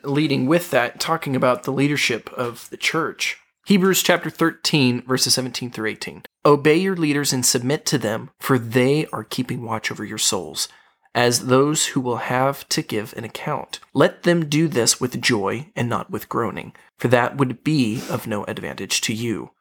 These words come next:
Pray for us, for we are sure that we have a clear conscience, desiring to act honorably in all things." So, from the, the leadership perspective,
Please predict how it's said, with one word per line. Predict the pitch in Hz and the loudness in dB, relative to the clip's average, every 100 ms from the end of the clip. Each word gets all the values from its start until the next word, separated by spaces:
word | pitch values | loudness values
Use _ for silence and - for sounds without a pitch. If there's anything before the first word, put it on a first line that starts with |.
| - | 0
Pray | 170 185 | 2 4
for | - - | 2 2
us, | 95 - - - _ | 2 2 2 0 _
for | - 131 | 2 2
we | 123 156 | 6 6
are | 180 | 6
sure | 170 - 160 135 | 4 4 4 4
that | 123 - | 0 -2
we | 127 139 | -2 -2
have | - 120 117 - | 0 0 0 -2
a | 110 | -6
clear | - 139 151 | -2 -2 0
conscience, | - 110 - 107 107 - - | 2 2 2 0 0 -2 -6
desiring | - 113 117 127 143 143 | 0 4 4 4 2 0
to | - - | -2 -2
act | 110 - - | -4 -6 -2
honorably | 170 147 101 92 107 147 _ | 0 2 0 -2 -4 -8 _
in | 107 - | -4 -2
all | - | -4
things." | - 120 104 - - - _ _ _ _ | -2 -2 -2 2 2 2 _ _ _ _
So, | - 147 135 104 _ - | 4 6 6 4 _ -2
from | - 131 | 2 4
the, | 117 - - | 2 0 -2
the | 113 | -6
leadership | 110 139 - 82 - - _ _ | -4 -2 -2 -2 -6 -16 _ _
perspective, | - - - 98 - 85 - | -10 -6 -2 -2 -4 -10 -14